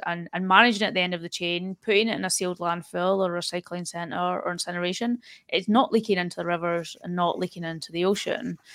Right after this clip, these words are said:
And I think the, too much of the focus has just been on how do we just stop using plastics, and less focus has been on how do we just invest and improve waste management infrastructure at the end of the chain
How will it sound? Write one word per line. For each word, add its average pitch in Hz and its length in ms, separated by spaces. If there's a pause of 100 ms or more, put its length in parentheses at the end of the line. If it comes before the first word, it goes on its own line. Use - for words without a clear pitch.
(400)
And 190 160
I 190 60
think 196 260
the, 180 560
too 262 240
much 240 260
of 190 80
the 175 80
focus - 440
has 175 140
just - 320
been 185 160
on 170 520
how 208 180
do 202 160
we 190 80
just - 540 (180)
stop - 240
using 165 220
plastics, - 800
and 180 160
less 196 480
focus 185 360
has 175 140
been 175 140
on 165 160
how 233 200
do 226 140
we 202 100
just 185 300 (400)
invest 190 540
and 185 160
improve 180 360
waste 175 280
management 202 340
infrastructure 170 640
at - 100
the 180 180
end 247 220
of 180 100
the 175 60
chain 165 500